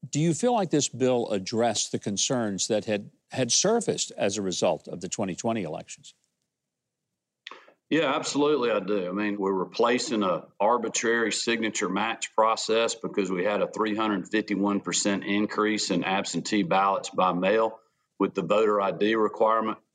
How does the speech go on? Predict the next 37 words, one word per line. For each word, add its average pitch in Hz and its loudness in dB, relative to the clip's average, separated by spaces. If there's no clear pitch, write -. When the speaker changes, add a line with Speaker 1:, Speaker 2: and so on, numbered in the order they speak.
Speaker 2:
By 120 2
the 117 -2
way, 123 2
Governor, 117 0
I 113 0
thought 120 2
it 110 0
was 90 -4
very 117 2
ironic 113 0
that 95 -8
Joe 113 2
Biden 110 2
did 101 0
the 98 -8
intro 107 0
to 107 -2
the 98 0
N 107 -2
C 104 -2
double 101 0
A 98 2
championship 104 -2
game 101 0
the 101 0
other 98 0
night, 104 0
where 101 2
every 117 0
one 117 0
of 110 -2
those 104 2
games 104 -2
was 98 -2
played 107 4
in 98 -2
Indiana, 104 0